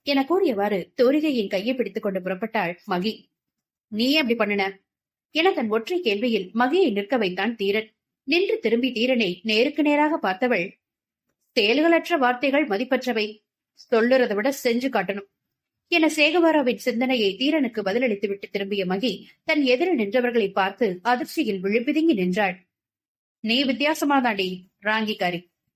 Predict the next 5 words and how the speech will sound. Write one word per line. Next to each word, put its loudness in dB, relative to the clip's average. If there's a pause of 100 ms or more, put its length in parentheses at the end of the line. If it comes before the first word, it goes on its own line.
(120)
என 2
மனதினுள் 2
சொல்லிக்கொண்டு 0 (160)
மகியை 2
பார்த்தவன் -2